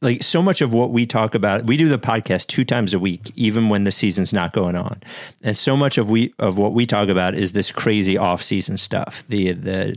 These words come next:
the trades and the contracts and all that kind of stuff. And this week is, like, really crazy for all of that. How much,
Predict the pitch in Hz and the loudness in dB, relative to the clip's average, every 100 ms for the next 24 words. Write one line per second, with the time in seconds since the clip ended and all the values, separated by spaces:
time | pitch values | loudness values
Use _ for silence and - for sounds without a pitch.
0 | - 110 101 - 165 165 139 120 95 101 | -10 -12 -8 -2 0 2 4 2 2 0
1 | 98 95 95 95 - - - 127 139 135 | 0 0 0 -2 -8 -20 -4 -2 0 0
2 | 127 113 92 - - 101 92 117 107 107 | 0 0 -2 -4 -2 0 0 0 0 0
3 | - 98 90 - - 104 - - - - | -2 -2 -2 -2 -4 -4 -6 -16 -18 -4
4 | 113 127 - 139 131 - 107 104 92 92 | 0 0 2 0 0 0 0 0 -2 -4
5 | - 113 120 117 101 - 127 113 104 - | -8 -2 2 2 0 0 0 2 0 0
6 | 98 90 90 87 98 - - 127 139 170 | 0 0 -2 -4 -6 -6 -8 -2 2 2
7 | 165 | 0